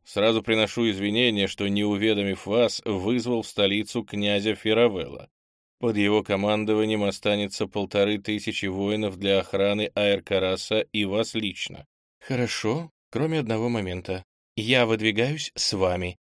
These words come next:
В пути у нас будет достаточно времени, чтобы вы мне доложили всё подробно. И впредь, до возвращения Его Величества, я буду присутствовать на всех военных и государственных советах.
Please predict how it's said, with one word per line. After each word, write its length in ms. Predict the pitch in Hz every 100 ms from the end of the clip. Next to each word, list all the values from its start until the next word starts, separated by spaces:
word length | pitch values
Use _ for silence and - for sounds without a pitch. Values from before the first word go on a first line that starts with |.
| _ _
В 140 | _ -
пути 400 | 127 117 - 110
у 80 | 127
нас 200 | 120 104
будет 300 | 110 117 107
достаточно 580 | 110 - 98 95 -
времени, 460 | 90 95 98 123 147
чтобы 360 | 143 127 110 104
вы 140 | 123
мне 140 | 143
доложили 460 | 147 113 104 104 135
всё 200 | - 117
подробно. 520 | - 92 92 92 95 - _ _ _ _ _
И 160 | 117 110
впредь, 520 | - - 156 123 -
до 140 | 110
возвращения 600 | 113 95 113 - 131 107 101
Его 180 | 107
Величества, 540 | 104 110 170 - - 101
я 180 | 98 113
буду 200 | 113 107
присутствовать 680 | 104 95 101 110 - 147 143
на 120 | 107
всех 320 | - 113 104
военных 480 | 98 95 95 120 -
и 60 |
государственных 720 | 101 98 98 90 120 - 135 131
советах. 500 | - 92 92 95